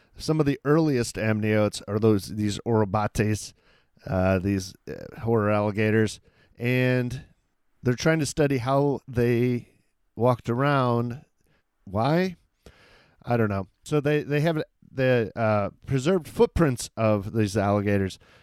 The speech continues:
and skeletons of these alligators, and they're using the robot to match up to the footprints to figure out how it walked along,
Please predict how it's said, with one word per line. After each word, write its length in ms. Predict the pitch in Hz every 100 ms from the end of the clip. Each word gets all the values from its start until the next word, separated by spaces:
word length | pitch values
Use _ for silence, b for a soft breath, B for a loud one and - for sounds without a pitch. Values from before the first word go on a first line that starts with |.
| b -
and 180 | 107 95
skeletons 600 | - 180 175 - 120 104
of 140 | 95
these 240 | 92 90
alligators, 580 | 90 90 90 98 92 92 - _ _ _ _ - - -
and 260 | 107 104
they're 160 | 104 107
using 380 | 113 175 143 135
the 120 | 120
robot 640 | 117 139 123 110 101 - - _ _ _
to 420 | - 113 104 95 - _ _ _ _ _ _ _ _
match 400 | 101 117 143 -
up 200 | 143 123
to 100 | -
the 140 | 117 117
footprints 720 | 143 139 - 104 95 - - _ _ _
to 340 | - 98 95
figure 300 | 90 127 120
out 160 | 113 90
how 200 | 107 107
it 60 | 71
walked 260 | 104 -
along, 380 | 95 98 95 95